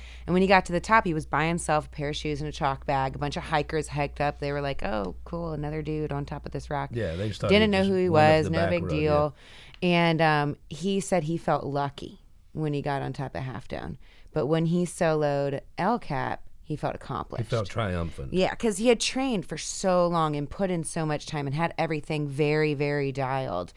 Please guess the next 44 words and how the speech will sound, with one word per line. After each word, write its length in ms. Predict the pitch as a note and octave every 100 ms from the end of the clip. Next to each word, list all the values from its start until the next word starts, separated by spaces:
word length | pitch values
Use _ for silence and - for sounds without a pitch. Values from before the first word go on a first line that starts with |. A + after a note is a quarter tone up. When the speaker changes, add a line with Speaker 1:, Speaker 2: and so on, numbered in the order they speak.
| -
Speaker 2:
Yeah. 260 | A#2+ B2 F#2
Speaker 1:
And 160 | F3 F3+
so 80 | G3+
when 140 | G3+
he 80 | G3
says 260 | - A3+ G3
that 80 |
he 140 | F3 F3+
doesn't 260 | E3 D3+
take 240 | - E3 -
huge 300 | E3 D#3 -
risks, 520 | E3+ E3 C#3 - - - - - - -
that 180 | D4 D#4+
was 160 | D4
a 100 | B3
risk, 400 | A3 F4+ C4 -
sure, 400 | - - D4+ A#3+
but 120 | F#3 G3
Speaker 2:
It 80 |
Speaker 1:
it 80 | F#3+
was 120 | E3+
Speaker 2:
was. 180 | E3+ F3+
Speaker 1:
measured, 460 | F3+ F#3 F3 G#3 F#3+
it 60 |
was 160 | E3 D3+
mitigated, 420 | F3 F3 F3+ E3
it 40 | C#3
was 120 | C3+
practiced, 540 | - F#3+ F3 F3 D#3+
it 40 | B2+
was 140 | B2
planned 380 | - D#3 C3+ C3+
Speaker 2:
The 40 |
Speaker 1:
out. 220 | - - -
Speaker 2:
time 840 | D3+ F3+ F3 D#3 C3 A#2+ A2+ A2 -
that 260 | A#2 A2+ G#2
he 140 | A#2+
Speaker 1:
Mm-hmm. 60 | A2+
Speaker 2:
put 300 | B2+ A#2+ -
into 680 | A#2 B2 C#3 C#3 - B2 A2+ -
pondering 920 | - C#3 C#3+ E3+ E3 D3 B2 G#2 D2+
Speaker 1:
Mm-hmm. 80 | C#2+
Speaker 2:
it, 140 | A#1 - - -
years, 720 | B2 E3 F3+ A#2 C#2 -